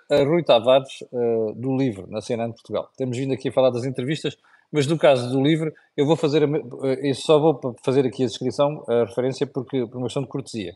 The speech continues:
Porque, eh, o resultado é o mesmo da senhora do pan, de há dias. É que eu, eu olho, chego ao fim da entrevista e, assim, e pe-, pergunto assim, "Para que é que serve um e outro?" No caso do Livro, "Para que é que serve mesmo o Livro?"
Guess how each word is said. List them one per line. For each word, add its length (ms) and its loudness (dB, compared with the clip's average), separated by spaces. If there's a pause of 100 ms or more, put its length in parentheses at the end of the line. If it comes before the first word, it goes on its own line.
(460)
Porque, 540 -2 (160)
eh, 180 -2
o 60 -4
resultado 420 4
é 60 8
o 60 4
mesmo 300 2
da 100 2
senhora 280 2
do 100 0
pan, 300 2 (460)
de 160 -4
há 100 2
dias. 440 -8 (260)
É 100 -4
que 420 -2 (280)
eu, 160 0
eu 180 2
olho, 240 4
chego 220 2
ao 60 6
fim 120 0
da 80 -2
entrevista 340 -2
e, 40 -2
assim, 220 -6
e 80 -2
pe-, 220 -2
pergunto 240 -4
assim, 180 -8
"Para 120 -4
que 80 -8
é 20 -8
que 80 -12
serve 220 0
um 140 -4
e 100 -2
outro?" 280 -8 (760)
No 280 -8
caso 240 4
do 80 -2
Livro, 300 -2
"Para 140 -4
que 60 -2
é 40 4
que 60 -10
serve 220 2
mesmo 280 -2
o 40 -2
Livro?" 220 -2